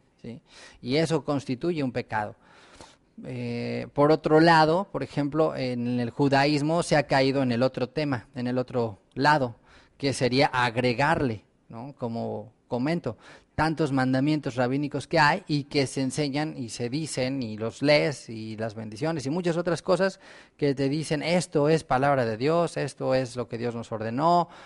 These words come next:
porque a través de los rabinos Dios lo manda". Entonces, si el rabino lo manda, Dios lo manda, pero bueno, pues eso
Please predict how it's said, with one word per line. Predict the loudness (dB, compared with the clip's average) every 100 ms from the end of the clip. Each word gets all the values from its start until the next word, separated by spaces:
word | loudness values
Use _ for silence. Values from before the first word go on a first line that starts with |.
| -6
porque | 0 2 2
a | 2
través | 2 2 2
de | 2
los | 0 0
rabinos | 0 0 -2
Dios | -2 -4
lo | -2
manda". | 0 0 0
Entonces, | 0 -2 -4 -4
si | -4
el |
rabino | 0 0 0 0
lo | 0
manda, | 0 0 0
Dios | -2 -4 -2
lo |
manda, | 0 2 2 -2
pero | -4 -10
bueno, | -10 -12 _
pues | -12
eso | -10 -8 -12